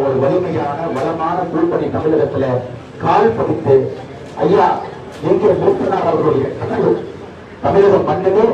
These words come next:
நிச்சயமாக அது நடந்தே தீரும் என்ற உறுதியாக நான் கூறுகின்றேன். வந்திருக்கக்கூடிய பத்திரிகை நண்பர்களுக்கும், நம்முடைய தமிழ் மாநில காங்கிரஸ் கட்சியினுடைய தலைவர்கள் தொண்டர்களுக்கும், பாரதிய ஜனதா கட்சியினுடைய தலைவர் தொண்டர்களுக்கும்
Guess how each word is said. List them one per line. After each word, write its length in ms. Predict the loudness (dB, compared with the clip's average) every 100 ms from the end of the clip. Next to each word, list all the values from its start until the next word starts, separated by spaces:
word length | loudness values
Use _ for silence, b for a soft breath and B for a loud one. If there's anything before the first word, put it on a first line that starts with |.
| 0 -4
நிச்சயமாக 640 | -4 2 4 6 4 2 2 0 0
அது 100 | -2
நடந்தே 300 | 0 0 2 2 2
தீரும் 300 | 4 4 4
என்ற 100 | 4 4
உறுதியாக 420 | 4 2 0 -2
நான் 140 | -4 -2
கூறுகின்றேன். 500 | 0 0 2 0 0 -6 -12 -6 -2
வந்திருக்கக்கூடிய 500 | 4 4 4 2 2
பத்திரிகை 360 | 2 2 2 2
நண்பர்களுக்கும், 640 | 2 2 4 4 2 -2 -4 -10 -10 -8 -6
நம்முடைய 360 | -2 2 4 4 4 0 -4 -10 -6
தமிழ் 260 | -2 2 4
மாநில 320 | 4 4 2 2
காங்கிரஸ் 420 | 0 2 0 2
கட்சியினுடைய 440 | -2 0 0 2 2
தலைவர்கள் 440 | 2 2 4 2 2
தொண்டர்களுக்கும், 600 | 2 2 2 2 2 2
பாரதிய 260 | 2 2 2
ஜனதா 260 | 0 -2 -2
கட்சியினுடைய 440 | -4 -4 0 0 2
தலைவர் 320 | 2 2 2 0
தொண்டர்களுக்கும் 580 | 0 0 0 -2 -2